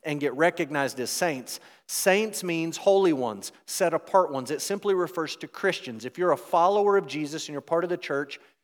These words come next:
you're one of these saints. So there's saints. You gotta have some saints to have a church. You can't have a church without Christians. Secondly, Paul talks about overseers. The Greek word is episkopoi, it's bishops. It's the same word that he uses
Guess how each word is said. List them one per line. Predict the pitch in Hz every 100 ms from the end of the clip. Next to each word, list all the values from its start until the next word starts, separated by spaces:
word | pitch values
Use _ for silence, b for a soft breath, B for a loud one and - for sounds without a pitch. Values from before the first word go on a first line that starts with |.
| _
you're | 135 151 165
one | 160 160
of | 151
these | 135 139
saints. | - 160 120 95 - - - _ _ _ _
So | 139
there's | 143 143
saints. | - 208 143 110
You | -
gotta | 143 151
have | 165
some | 202 185
saints | - - 175 170 175 - - b _
to | 151
have | 151
a |
church. | - 214 127
You | 147
can't | 180 175
have | 165
a |
church | - 170 160 160
without | 175 156 151 151
Christians. | - 175 - - 92 - - - _ _ _ _ B B B
Secondly, | - 220 233 202 160 190 -
Paul | - 175
talks | 190 -
about | 170 170 170
overseers. | 185 196 175 - 147 107 92 - - B B -
The | 135
Greek | 160 175
word | 170 160 160
is | 160 151 127
episkopoi, | - 208 - 202 202 190 190 170
it's | 131 -
bishops. | 127 208 - 196 - - B B
It's | 165 143 -
the | 165
same | - - 190 220 220
word | 190 190 185 180
that | 175
he | 180
uses | 180 175 165 156